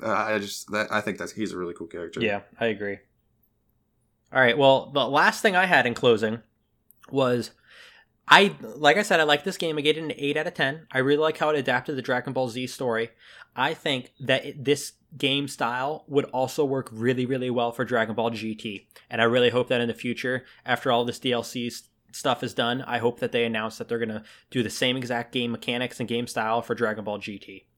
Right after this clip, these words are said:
Speaker 2: I think it works so well.
Speaker 1: I'd love that too. You know, like, like I mentioned before, I, I feel like <laughs> playing through Kakarot, I'm playing the same kind of Dragon Ball Z story.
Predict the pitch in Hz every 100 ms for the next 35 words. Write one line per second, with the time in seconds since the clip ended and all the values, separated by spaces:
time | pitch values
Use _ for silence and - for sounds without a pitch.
0 | _ - 113 110 107 101 - 101 101 95
1 | _ _ _ _ _ _ _ - - _
2 | _ 131 202 277 240 170 - 120 90 107
3 | 131 123 104 - - 120 127 143 147 135
4 | 101 - 98 92 85 - _ - 92 80
5 | - _ 95 - 95 92 90 - 104 104
6 | 104 95 _ _ - 95 95 92 87 95
7 | 92 85 90 - 92 87 90 85 _ _
8 | _ _ _ _ _ _ 95 - 90 90
9 | 101 98 98 98 98 95 101 98 - 95
10 | 104 107